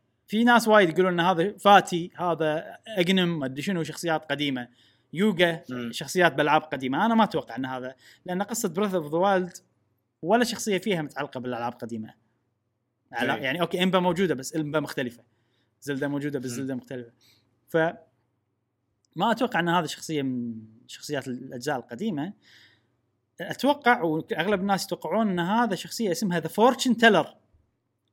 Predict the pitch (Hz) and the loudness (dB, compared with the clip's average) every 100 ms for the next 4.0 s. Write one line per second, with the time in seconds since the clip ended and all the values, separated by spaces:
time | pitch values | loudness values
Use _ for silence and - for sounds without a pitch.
0 | _ _ _ _ _ - 127 139 220 226 | _ _ _ _ _ -12 -4 -2 -2 -4
1 | - _ _ _ _ - 214 349 220 208 | -14 _ _ _ _ -2 2 2 4 2
2 | - 151 139 131 - - - 135 147 233 | 0 -6 -6 -8 -10 -20 -16 -8 0 2
3 | 294 240 - _ _ _ 208 196 190 | 2 0 -6 _ _ _ -10 -2 -2